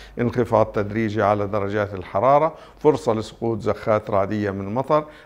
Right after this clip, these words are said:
أحيانًا قد تكون غزيرة خاصة في المناطق المنخفضة، قد تؤدي إلى تشكل بعض السيول خاصة في الأودية والمنخفضات. واعتبارًا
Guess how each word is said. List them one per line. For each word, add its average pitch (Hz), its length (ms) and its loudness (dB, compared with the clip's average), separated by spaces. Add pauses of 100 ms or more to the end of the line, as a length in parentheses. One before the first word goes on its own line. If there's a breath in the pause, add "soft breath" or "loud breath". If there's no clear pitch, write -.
(140 loud breath)
أحيانًا 120 540 2 (100)
قد 113 160 -2
تكون 110 600 -4
غزيرة 120 600 0 (320 loud breath)
خاصة 120 340 4
في 98 80 -6
المناطق 104 720 -2
المنخفضة، 107 1000 0
قد - 280 -2
تؤدي 113 520 -2
إلى 107 260 -2 (360 loud breath)
تشكل 110 560 0
بعض 104 360 2
السيول 123 640 -4
خاصة 104 360 -2
في 101 120 -8
الأودية 127 480 0
والمنخفضات. 101 920 0 (340 loud breath)
واعتبارًا 120 800 4